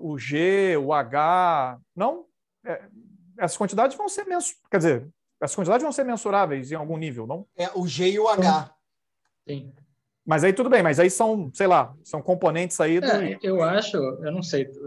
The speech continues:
Speaker 3: o Zarro e o Sidney podem me corrigir aí se eu tiver entendido errado. Eu acho que essas coisas são bem particulares de você tomar aproximação de campo fraco, né?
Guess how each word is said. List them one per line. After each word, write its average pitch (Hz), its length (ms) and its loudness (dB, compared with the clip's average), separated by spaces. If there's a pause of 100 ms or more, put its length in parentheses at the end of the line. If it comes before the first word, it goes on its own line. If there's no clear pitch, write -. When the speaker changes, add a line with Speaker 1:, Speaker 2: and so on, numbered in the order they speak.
Speaker 3:
o 139 300 -4
Zarro 143 380 -2
e 139 40 -4
o - 20 -8
Sidney 147 320 -4
podem 143 260 0
me 135 80 -4
corrigir 135 440 -2
aí 131 100 -2
se 131 120 -8
eu 123 60 -10
tiver 123 320 -6
entendido 135 340 -10
errado. 123 240 -6
Eu 147 100 0
acho 160 140 2
que - 60 -6
essas 185 240 -2
coisas 180 260 0
são 180 120 -2
bem 170 180 0
particulares 170 680 -2
de 170 40 -18
você 175 220 -14
tomar 160 240 -6
aproximação 156 640 -6
de 165 100 -6
campo 165 300 -6
fraco, 127 320 -4
né? 139 100 -20